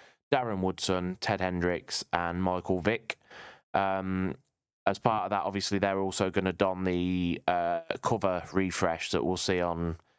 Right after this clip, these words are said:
you know, the Xbox, on your games and apps and everything. There's a season three update cover. Um, Ultimate Team programs like the Blitz, Premier, and Harvest have got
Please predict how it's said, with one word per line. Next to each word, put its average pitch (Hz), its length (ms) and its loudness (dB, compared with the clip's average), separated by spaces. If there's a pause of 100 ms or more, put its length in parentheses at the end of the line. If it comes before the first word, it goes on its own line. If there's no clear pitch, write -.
(600)
you 85 120 0
know, 82 120 2
the 87 140 0
Xbox, - 680 -2 (120)
on 90 160 2
your 87 100 0
games 87 360 -2
and 87 80 2
apps - 240 -4
and 92 80 2
everything. 87 300 -2
There's 85 160 0
a 90 40 -2
season 87 360 -2
three 87 180 0
update 82 480 -2
cover. 87 420 0 (600)
Um, 101 680 0 (1040)
Ultimate 123 380 2
Team 113 240 0
programs 101 580 0
like 95 200 2
the - 60 -4
Blitz, 101 340 0
Premier, 92 460 0
and 87 100 -2
Harvest 87 400 -2
have 82 100 -4
got 82 280 2